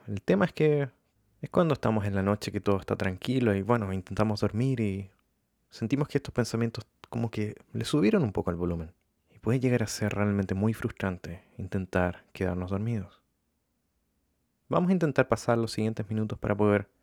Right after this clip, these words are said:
bueno, alejarnos de estos pensamientos y tomarles un poco de perspectiva. No vamos a pelear contra estos pensamientos necesariamente, sino que vamos a crear condiciones o una condición para que el cuerpo y la mente puedan relajarse.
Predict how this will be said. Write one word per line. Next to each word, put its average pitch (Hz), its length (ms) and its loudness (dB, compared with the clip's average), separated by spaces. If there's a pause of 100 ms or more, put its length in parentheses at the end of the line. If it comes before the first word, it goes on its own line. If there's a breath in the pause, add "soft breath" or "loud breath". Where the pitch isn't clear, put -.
(420)
bueno, 120 240 -4
alejarnos 120 560 2
de 113 80 2
estos - 160 -6
pensamientos 98 800 -2
y 95 340 -6 (200)
tomarles 101 440 2
un 104 120 -6
poco 101 240 -2
de 95 80 0
perspectiva. - 720 -6 (580)
No 123 140 6
vamos 143 180 2
a 147 60 0
pelear 107 360 2
contra 101 240 0
estos - 160 -12
pensamientos 98 760 -2
necesariamente, 95 880 -4
sino 101 300 -4
que - 80 -4
vamos 123 240 0
a 123 40 -6
crear 113 300 0
condiciones 104 1000 -6
o - 100 -2
una 110 220 4
condición 104 520 -2
para - 280 -6
que 98 160 -6
el 90 100 -8
cuerpo - 340 0
y 120 40 2
la 110 100 2
mente 95 460 -2 (180)
puedan 98 260 0
relajarse. 92 600 -6